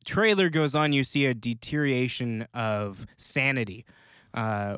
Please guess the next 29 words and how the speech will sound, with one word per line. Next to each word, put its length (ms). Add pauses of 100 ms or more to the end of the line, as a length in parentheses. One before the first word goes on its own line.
with 240
him 420
as 360
he, 640
he's 380 (120)
pretending 520
to 100
laugh. 480 (440)
There's 360
a 40
scene 280
where 100
he's 200
at 240 (240)
a 120
comedy 460
club 440 (300)
and 300
someone's 340
telling 240
a 80
joke, 340
and 280 (280)
he 640 (280)
gives 260
out 280
a 320
forced 480
laugh, 500